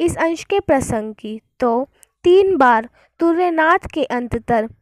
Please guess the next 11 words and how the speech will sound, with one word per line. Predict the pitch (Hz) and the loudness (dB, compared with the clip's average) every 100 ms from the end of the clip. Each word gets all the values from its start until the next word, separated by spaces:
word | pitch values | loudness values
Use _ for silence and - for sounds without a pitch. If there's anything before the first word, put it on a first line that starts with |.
| _ _ | _ _
कथा | 320 311 359 359 | -2 2 2 4
गायन | 285 247 247 | 2 2 0
होता | 240 220 208 214 | -4 -6 -6 -8
है, | 214 220 - - - | -6 -8 -12 -16 -14
जिसमें | 254 247 233 254 247 254 - _ _ - | -6 -4 -4 -2 -4 -4 -10 _ _ -4
एक | 349 403 - | 0 0 2
तरफ | 302 262 240 269 | 4 4 2 -2
नाट्य | 262 240 - 359 | -4 -4 -4 -4
पद्धति | 381 311 254 247 247 247 | 0 0 0 -2 -6 -6
के | 247 247 | -2 -2
अनुकूल | 240 233 233 226 240 240 | -2 -6 -6 -4 -4 -4